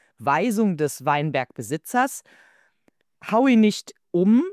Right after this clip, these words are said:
ja, sondern lass ihn dieses Jahr noch stehen. Dieses Jahr. Ich will den Boden um ihn herum aufgraben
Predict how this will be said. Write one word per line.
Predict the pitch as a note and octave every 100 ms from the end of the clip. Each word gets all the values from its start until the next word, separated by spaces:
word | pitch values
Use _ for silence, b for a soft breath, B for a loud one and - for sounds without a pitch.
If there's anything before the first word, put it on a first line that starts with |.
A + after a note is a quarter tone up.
| - _
ja, | E3 F3 B3+
sondern | F#3+ F3+ E3+
lass | G3+ - -
ihn | B3 G3
dieses | A3+ A#3 B3 -
Jahr | F#3+ G3+
noch | G#3 -
stehen. | - F#3 D#3 A#2 A2
Dieses | E3+ A3+ C4+ G#3+
Jahr. | B2 F#2+ -
Ich | C3 D#3
will |
den | D#3+ D#3
Boden | D#3 B3 C#4 C#4
um | A3+ G#3+
ihn | A3
herum | G#3+ F#3+ G#3
aufgraben | E3 E3 E3+ - - A#2 G#2+ C3